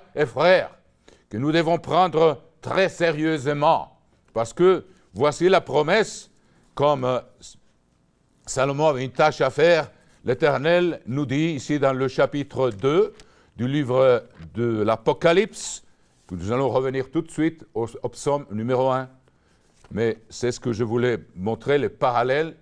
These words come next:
Josué avait une tâche à accomplir, exactement, Salomon aussi. Et je veux que vous reportiez au chapitre deux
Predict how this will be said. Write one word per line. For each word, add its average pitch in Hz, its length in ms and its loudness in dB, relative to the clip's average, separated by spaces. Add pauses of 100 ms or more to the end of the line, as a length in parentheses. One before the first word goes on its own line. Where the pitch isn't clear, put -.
(180)
Josué 110 380 -2
avait 123 160 -2
une 120 80 -10
tâche 135 340 0
à - 80 2
accomplir, 139 600 -2 (480)
exactement, 123 880 -2
Salomon 135 640 -2
aussi. 131 500 -4 (360)
Et 92 80 -6
je 98 100 -4
veux 147 160 0
que 139 120 -6
vous 131 280 0
reportiez 127 800 -2 (280)
au 113 100 -6
chapitre 127 640 -2
deux 127 440 -4